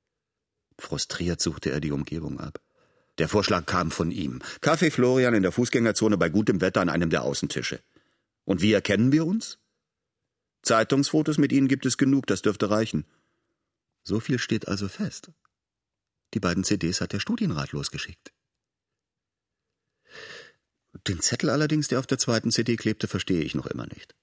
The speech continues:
Stufe eins, alle Spuren werden gelöscht. "Welche Spuren meinen Sie?", habe ich auf gut Glück gefragt.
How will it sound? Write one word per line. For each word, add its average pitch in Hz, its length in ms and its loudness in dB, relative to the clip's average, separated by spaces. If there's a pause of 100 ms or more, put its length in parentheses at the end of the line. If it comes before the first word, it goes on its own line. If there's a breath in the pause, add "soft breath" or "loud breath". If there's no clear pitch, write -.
(280)
Stufe - 340 0
eins, 73 260 -2
alle 76 200 -2
Spuren 80 420 -2
werden 71 260 -2
gelöscht. 67 460 -6 (1080)
"Welche - 240 -4
Spuren 82 340 -4
meinen 101 280 -2
Sie?", 80 160 -2
habe 67 140 -4
ich 71 80 -2
auf - 120 -6
gut - 160 -2
Glück 82 180 -2
gefragt. 85 460 -10